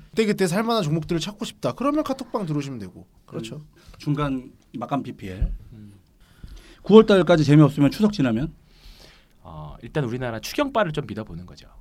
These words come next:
Speaker 2: 추경빨.
Speaker 3: 추경빨. 예. 왜냐면 결국은 주식시장에 돈을 푼다는, 그냥,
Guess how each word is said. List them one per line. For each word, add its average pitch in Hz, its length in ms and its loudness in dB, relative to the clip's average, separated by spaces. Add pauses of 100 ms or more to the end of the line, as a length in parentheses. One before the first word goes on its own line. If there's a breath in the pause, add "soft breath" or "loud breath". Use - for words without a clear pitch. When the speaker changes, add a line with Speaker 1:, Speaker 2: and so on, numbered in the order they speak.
(120)
Speaker 2:
추경빨. 117 500 -12
Speaker 3:
추경빨. 104 520 -14 (260)
예. 85 220 -18 (100)
왜냐면 117 540 -8 (420 soft breath)
결국은 202 680 -2
주식시장에 185 540 -6
돈을 156 320 -4
푼다는, 247 600 -6
그냥, 120 200 -12